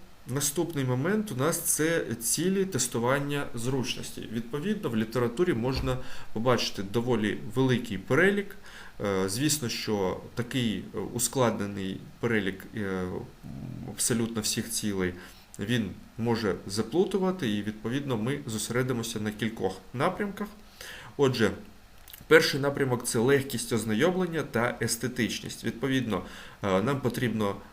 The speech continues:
дати відповіді на питання, чи легко освоїти систему чи програмний продукт, чи є, е, така система чи програмний продукт корисним, та чи додає він цінність цільовій аудиторії, м, чи, е, ті кольори,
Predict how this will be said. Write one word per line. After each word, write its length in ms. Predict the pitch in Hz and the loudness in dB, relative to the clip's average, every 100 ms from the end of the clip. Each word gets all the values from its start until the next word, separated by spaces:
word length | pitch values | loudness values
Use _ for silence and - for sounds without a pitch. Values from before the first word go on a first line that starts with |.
| - | -8
дати 380 | 104 107 107 120 | 2 4 4 0
відповіді 460 | 117 117 107 104 | 0 -2 0 0
на 100 | 104 | 0
питання, 480 | 107 95 98 104 95 | -2 -4 -2 0 0
чи 320 | 95 - 131 - | 0 2 2 2
легко 480 | 120 123 113 - 95 | 2 4 4 2 -2
освоїти 560 | 101 - 123 107 92 95 | 0 0 2 2 2 -2
систему 540 | - - - 110 92 | 0 0 2 2 0
чи 120 | 92 107 | -4 -4
програмний 500 | 110 104 104 95 95 | -2 2 2 2 -2
продукт, 460 | 98 101 160 185 - - - - - | -2 0 -2 -2 -10 -16 -16 -16 -10
чи 340 | - 139 139 - | 0 4 4 4
є, 380 | 98 113 127 101 - - | -2 2 4 4 2 -4
е, 140 | 101 | -4
така 320 | 95 113 123 101 | -2 0 2 2
система 460 | 113 - 117 92 | 0 0 0 0
чи 140 | 92 117 | -2 -2
програмний 500 | 117 113 104 95 92 - - - | 0 4 4 2 -4 -10 -20 -2
продукт 420 | 131 110 110 - | 0 2 0 -2
корисним, 580 | - 147 143 110 - 107 95 - | 0 4 4 4 0 -6 -10 -2
та 200 | 113 101 | 0 0
чи 260 | - 127 | 0 0
додає 440 | 110 120 123 113 110 | 2 4 4 4 2
він 180 | 98 95 | 0 -2
цінність 520 | - 127 98 92 - | 0 0 0 -4 -6
цільовій 560 | - 104 107 104 98 - | -2 0 0 0 -2 0
аудиторії, 680 | 110 107 98 135 170 190 185 - - - - - | 2 2 -2 -2 0 0 -2 -8 -12 -12 -14 -8
м, 340 | 107 104 101 95 | -4 0 0 2
чи, 320 | 98 160 151 | 2 4 4
е, 540 | - - 98 95 90 90 - - - | 2 -2 -4 -2 -2 -4 -6 -10 0
ті 240 | 147 127 | 4 4
кольори, 520 | 90 123 120 123 131 | 4 0 2 2 0